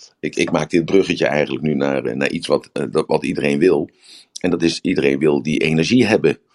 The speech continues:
<laughs> En iedereen wil zich vitaal voelen. En, nou, en, en, en dat komt eigenlijk voort uit, eh,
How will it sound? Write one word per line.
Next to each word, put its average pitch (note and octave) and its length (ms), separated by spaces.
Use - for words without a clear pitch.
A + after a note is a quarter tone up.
<laughs> - 160
En C#3 80
iedereen G#2+ 440
wil F2 140
zich F2+ 200
vitaal A2 440
voelen. F2+ 320
En, G2 100
nou, G2+ 260
en, - 180
en, G#2+ 140
en G#2+ 140
dat A2+ 160
komt A2 220
eigenlijk F2 320
voort F#2 320
uit, E2 300
eh, D#2 200